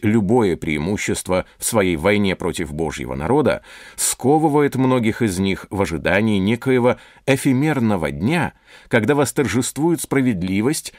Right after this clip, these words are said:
и подтвердится их правота. Но до этого момента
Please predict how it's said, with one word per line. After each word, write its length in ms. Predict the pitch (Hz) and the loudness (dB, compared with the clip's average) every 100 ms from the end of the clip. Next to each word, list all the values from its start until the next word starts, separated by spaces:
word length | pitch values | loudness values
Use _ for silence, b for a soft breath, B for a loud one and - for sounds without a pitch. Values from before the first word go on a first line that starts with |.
| b - | b -4
и 100 | 214 | -2
подтвердится 920 | 185 170 135 127 92 104 175 - 147 | -2 -2 0 0 0 -2 -4 -2 -2
их 340 | - 117 - | 0 -2 -4
правота. 580 | - 113 101 - 76 - _ _ _ _ _ _ | -4 -2 -2 -4 -6 -8 _ _ _ _ _ _
Но 180 | 113 104 | 0 2
до 120 | 85 | 2
этого 340 | 78 67 73 67 | 0 0 -4 -4
момента 580 | 71 101 117 - 57 | -2 0 -2 -2 -6